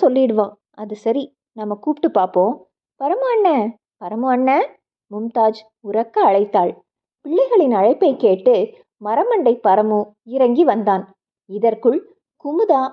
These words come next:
சுந்தரி முயலை கொண்டு போய் வீட்டினுள்ள உள்ளறையில் வைத்துவிட்டு வந்தாள்.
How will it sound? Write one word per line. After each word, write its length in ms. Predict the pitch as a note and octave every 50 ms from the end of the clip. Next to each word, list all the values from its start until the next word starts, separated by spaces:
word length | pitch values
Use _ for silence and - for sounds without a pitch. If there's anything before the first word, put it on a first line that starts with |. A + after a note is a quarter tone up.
| - _ _
சுந்தரி 720 | _ _ - B3+ B3 C#4 D4 D4 A#3 G#3 G#3+ A#3 - _ _ _ _
முயலை 460 | - G3+ G#3+ A#3+ D#4+ B4 B4 F#4 C4
கொண்டு 300 | - - G#3+ G#3 G3+ G#3
போய் 480 | G3+ A3+ B3 A#3+ G3+ G#3 A3+ - - _ _ -
வீட்டினுள்ள 680 | A#3+ D4 E4 - A#4 A4 F#4+ C#4+ A#3 A3+ G#3+ G3+ F#3+
உள்ளறையில் 640 | F3+ G3 A#3+ D4 G4 A#4 F4+ A#3+ G#3+ G#3 A#3 C4+ C4
வைத்துவிட்டு 540 | A3 G3+ G#3+ G#3+ B3+ A3+ G3 F#3 F#3+ B3+
வந்தாள். 440 | C4 B3+ G#3 G#3 G3 G3 F#3 F3 -